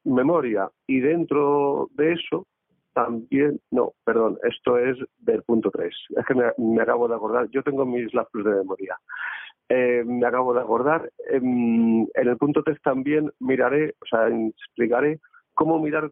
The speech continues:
qué conversaciones de WhatsApp nos consumen más memoria. Y nos podemos sorprender con el WhatsApp porque, bueno, a veces nos encontramos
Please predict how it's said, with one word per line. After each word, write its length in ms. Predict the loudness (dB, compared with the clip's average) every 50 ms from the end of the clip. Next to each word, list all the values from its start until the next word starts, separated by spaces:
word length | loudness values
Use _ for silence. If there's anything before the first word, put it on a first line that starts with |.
| _
qué 120 | -2 0 0
conversaciones 920 | 2 0 0 2 0 -2 0 0 -2 -2 0 0 0 2 2 0 0 -2 -6 -12 -20 _ _
de 100 | -2 -2
WhatsApp 460 | 0 0 0 0 -2 -2 -4 -8 -8 -8 _ -2
nos 180 | 0 0 0 2
consumen 420 | 0 -2 -2 0 0 2 2 4 2
más 140 | 2 2
memoria. 460 | 0 0 0 0 -2 -2 -2 -2 -4 -4 -6 _
Y 220 | 0 2 2 4 4
nos 180 | 2 2 0 0
podemos 340 | 0 0 2 2 2 0 0
sorprender 480 | -2 -2 0 0 0 0 0 0 0 0
con 160 | 0 2 2
el 80 | 2
WhatsApp 440 | 2 0 -2 -2 -2 -2 -2 -2 -2 -4 _ -20 -20 -20 -20 -20 -20 -20 _ _ _
porque, 600 | 0 0 2 2 2 2 4 4 4 2 2 0 -2
bueno, 320 | -2 -2 -2 -2 -2 -4 -10 _ _ _ -6
a 80 | -2 0
veces 300 | 0 0 0 0 0 0
nos 120 | 0 0 -2
encontramos 600 | -2 0 0 0 0 0 0 2 2 0 0 -2